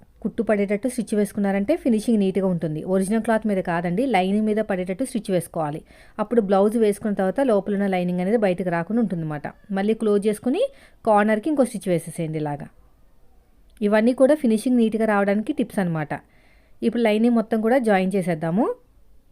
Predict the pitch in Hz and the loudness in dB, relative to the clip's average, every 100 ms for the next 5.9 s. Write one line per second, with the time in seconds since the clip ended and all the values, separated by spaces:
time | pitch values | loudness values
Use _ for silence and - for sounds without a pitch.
0 | - _ - _ - - _ - _ - | -20 _ -20 _ -20 -20 _ -20 _ -16
1 | 196 196 196 196 202 214 208 185 196 - | -8 -4 0 0 0 0 0 -2 -2 -2
2 | 262 214 175 170 165 156 - 151 147 - | 0 2 2 2 -2 -4 -6 -8 -8 -12
3 | _ _ - - - - - - _ - | _ _ -20 -20 -20 -20 -20 -20 _ -20
4 | - - - - 208 208 214 247 247 202 | -18 -20 -18 -4 0 2 4 2 2 0
5 | 214 208 220 220 240 190 165 147 139 | -2 0 0 4 4 4 2 0 0